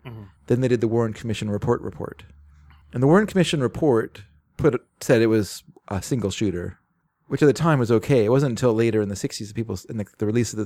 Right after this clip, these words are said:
Speaker 2: the Zapruder film and stuff like that, that people started getting antsy. Seventy-eight or seventy-nine, when they had the, the Warren Commission report report,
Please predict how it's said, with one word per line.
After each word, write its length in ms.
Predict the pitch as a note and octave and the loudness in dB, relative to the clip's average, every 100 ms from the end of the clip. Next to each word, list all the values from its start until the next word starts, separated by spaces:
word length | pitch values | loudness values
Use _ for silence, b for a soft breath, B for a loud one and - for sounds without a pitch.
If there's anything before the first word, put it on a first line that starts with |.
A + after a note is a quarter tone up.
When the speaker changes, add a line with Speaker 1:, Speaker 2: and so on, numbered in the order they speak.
| - | -8
Speaker 2:
the 80 | G2 | -6
Zapruder 320 | C3 B2 G#2+ | -4 -2 -4
film 280 | - F#2+ F#2+ | -4 -8 -8
and 80 | |
stuff 160 | - G2+ | -8 -8
like 60 | G2 | -8
that, 140 | F#2+ | -8
that 60 | G#2 | -8
people 180 | G#2+ | -8
started 300 | G2 G#2 F#2+ | -6 -6 -6
getting 200 | G2 G2 | -8 -8
antsy. 520 | G2+ G#2+ - - F2 - _ _ _ _ - | -8 -10 -10 -16 -16 -18 _ _ _ _ -12
Seventy-eight 580 | - A3+ F#3 C#3+ D#3+ D3 | 2 4 6 6 8 6
or 40 | |
seventy-nine, 380 | B2 D3+ C#3 C#3 | 4 2 2 2
when 100 | A#2+ | 2
they 80 | A2 | 0
had 160 | C3 | 0
the, 240 | A#2 A#2 - _ - | 0 -2 -4 _ -4
the 180 | A#2 - - | -4 -4 -12
Warren 320 | - C3+ C3+ | -8 0 0
Commission 260 | - C3 A#2+ | 0 -4 -2
report 280 | G#2 B2+ - | -2 -2 -4
report, 420 | G2+ F#2+ G#2 - | -8 -8 -8 -10